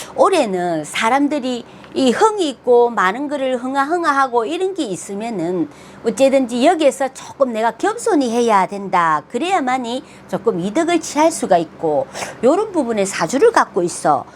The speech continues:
그래서 올해는 조금 자세를 낮춰야 되겠다, 이런 부분이 들어와요. <laughs> 내가 잘 나간다고 해가지고 더 잘 나가게 더 앞장서고 앞-, 앞서버리면은 패망한다,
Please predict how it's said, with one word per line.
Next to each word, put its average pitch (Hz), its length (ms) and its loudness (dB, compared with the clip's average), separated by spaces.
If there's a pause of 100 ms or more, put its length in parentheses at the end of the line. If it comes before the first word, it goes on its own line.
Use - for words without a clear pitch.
(260)
그래서 185 300 -2
올해는 202 340 2
조금 202 720 -2 (340)
자세를 254 420 2
낮춰야 170 440 0
되겠다, 160 760 -8 (200)
이런 311 220 -2
부분이 370 380 -6
들어와요. 156 640 -2 (340)
<laughs> - 1080 0
내가 247 300 6
잘 214 220 2
나간다고 320 520 4
해가지고 220 760 2 (320)
더 294 180 4
잘 262 220 0
나가게 320 400 2 (100)
더 330 240 -2
앞장서고 302 800 -2
앞-, 233 220 -2 (240)
앞서버리면은 247 1160 -2 (360)
패망한다, 320 760 2